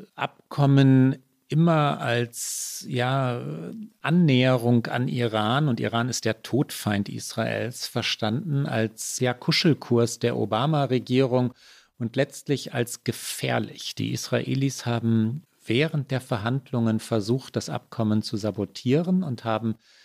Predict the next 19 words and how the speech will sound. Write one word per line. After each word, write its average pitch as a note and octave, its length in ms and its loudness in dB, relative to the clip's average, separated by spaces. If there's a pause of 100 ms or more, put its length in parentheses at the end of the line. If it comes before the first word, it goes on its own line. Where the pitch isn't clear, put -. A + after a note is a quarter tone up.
(280)
hinterher C3+ 680 4
dagegen A#2+ 420 -2
gearbeitet, C3 1300 -2
ähm, A2 440 2
auch - 260 -6
auf - 160 -8
der G#2+ 220 0
Weltbühne A#2 640 0
bei A2 100 2
den A#2 120 0
Vereinten A#2+ 500 -4
Nationen, A2+ 800 0
im A2 140 -6
Gespräch A2+ 500 -4
mit A#2+ 140 -4
europäischen A#2+ 760 -2
Freunden A2+ 540 -2
und A#2 160 -6
Partnern, A2+ 580 -2